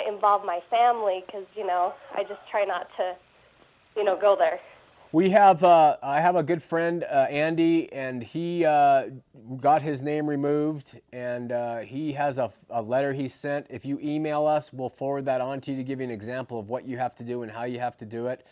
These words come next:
Speaker 1: Oh,
Speaker 2: There's,
Speaker 1: okay.
Speaker 2: there's also a website. If you write Leaving the Mormon Church,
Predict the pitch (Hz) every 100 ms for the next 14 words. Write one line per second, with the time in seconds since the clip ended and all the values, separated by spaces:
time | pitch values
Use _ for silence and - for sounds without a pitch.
0 | _ - 339 147 233 - 220 202 262 -
1 | 151 180 196 202 180 143 151 160 135 -
2 | 143 139 127 147 151 139 143 139 127 143
3 | 151 151 143 139 139 139 131 - 143 143
4 | 135 -